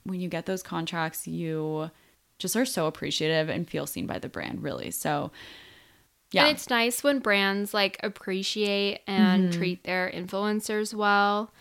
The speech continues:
Speaker 2: 'cause
Speaker 1: Yeah.
Speaker 2: you just, I feel like, see so many horror stories, which we will share in a bit,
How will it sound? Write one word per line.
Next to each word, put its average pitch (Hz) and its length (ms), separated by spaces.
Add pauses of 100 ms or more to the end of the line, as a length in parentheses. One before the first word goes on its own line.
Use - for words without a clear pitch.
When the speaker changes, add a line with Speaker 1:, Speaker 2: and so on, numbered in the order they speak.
(280)
Speaker 2:
'cause 202 180
Speaker 1:
Yeah. 214 100
Speaker 2:
you 196 60
just, 226 200
I 254 120
feel 226 140
like, 208 160
see 196 220
so 196 200
many 190 180
horror 285 380
stories, 226 580
which 185 240
we 196 100
will 196 180
share 180 360
in 190 80
a 196 60
bit, 240 400